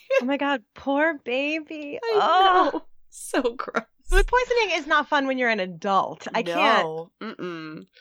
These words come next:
Speaker 2: She, she was like, "Am I ever going to not be throwing up again?" And I was like, "Yes, yes,
Speaker 1: <laughs> No.
Speaker 2: yes." She was like, "Will this ever end?" <laughs> So,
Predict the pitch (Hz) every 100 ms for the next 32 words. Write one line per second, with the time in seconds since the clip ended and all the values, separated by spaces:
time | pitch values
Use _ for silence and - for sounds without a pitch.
0 | - _ - - 269 294 - - - 269
1 | 269 247 196 180 175 - _ _ _ _
2 | _ 196 196 190 185 170 180 170 175 170
3 | 165 165 143 - 165 - 165 156 175 175
4 | 165 - - - - - 247 277 277 226
5 | 170 - 202 165 190 - - - - 226
6 | 233 - - 190 - - - 226 233 226
7 | 233 226 233 254 - 233 202 202 - 170
8 | 170 233 494 - - _ _ _ - 233
9 | 170